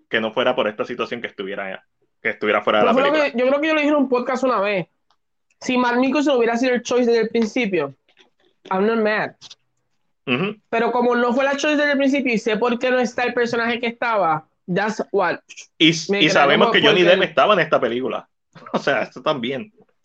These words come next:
Speaker 1: Lo tuvieron que pagar.
Speaker 2: Entonces, ahora vemos a, a Ezra y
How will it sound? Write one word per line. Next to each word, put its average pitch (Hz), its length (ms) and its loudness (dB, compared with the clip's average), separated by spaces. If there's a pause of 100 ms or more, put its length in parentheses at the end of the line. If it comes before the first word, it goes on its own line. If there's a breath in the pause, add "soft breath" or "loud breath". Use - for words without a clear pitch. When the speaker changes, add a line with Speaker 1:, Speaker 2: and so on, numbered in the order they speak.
(180)
Speaker 1:
Lo 143 120 -6
tuvieron - 220 0
que - 80 -2
pagar. 104 200 2
Speaker 2:
Entonces, 240 480 -2
ahora 226 280 0
vemos 254 340 0
a, 240 760 0
a 262 160 0
Ezra 202 460 -2 (1120)
y 254 240 0